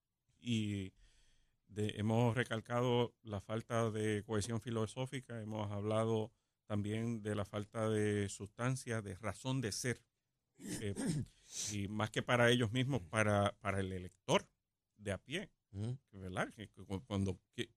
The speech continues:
Speaker 1: quiere votar, quiere darle sentido a su voto,
Speaker 2: Ujú.
Speaker 1: pues carecen de ese sentido. Y, y, a-, y, y,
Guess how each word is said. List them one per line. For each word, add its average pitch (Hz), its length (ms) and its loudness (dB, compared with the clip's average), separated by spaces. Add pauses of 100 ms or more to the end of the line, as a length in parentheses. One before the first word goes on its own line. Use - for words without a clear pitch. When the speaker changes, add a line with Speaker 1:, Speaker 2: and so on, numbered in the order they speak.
Speaker 1:
quiere 110 180 4
votar, 120 580 4
quiere 113 360 4
darle 113 280 2
sentido 117 500 -2
a - 40 -2
su 101 160 -4
voto, 147 320 -4 (340)
Speaker 2:
Ujú. 101 240 -4 (160)
Speaker 1:
pues 107 180 -6
carecen 110 560 -2
de 104 180 0
ese 104 200 -4
sentido. 104 580 -8 (500)
Y, 98 480 0 (180)
y, 101 200 -6
a-, 95 320 0
y, 104 240 -10
y, 104 340 0